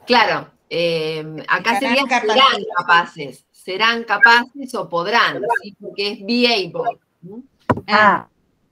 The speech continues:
Speaker 1: Porque el can no tiene futuro.
Speaker 3: Yo había puesto will
Speaker 1: Poder.
Speaker 3: be able.
Speaker 1: Claro, eh, en realidad es will be, está bien, pero el, el be able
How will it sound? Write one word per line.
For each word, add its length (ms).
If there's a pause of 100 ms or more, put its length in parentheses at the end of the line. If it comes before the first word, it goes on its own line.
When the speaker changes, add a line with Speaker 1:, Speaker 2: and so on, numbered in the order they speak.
(600)
Speaker 1:
Porque 300
el 160
can 500
no 160
tiene 320
futuro. 680 (180)
Speaker 3:
Yo 260
había 400
puesto 400
will 240
Speaker 1:
Poder. 120
Speaker 3:
be 160
able. 540 (460)
Speaker 1:
Claro, 560
eh, 560
en 240
realidad 400
es 60
will 200
be, 180
está 240
bien, 280 (380)
pero 520
el, 640
el 240
be 320 (120)
able 160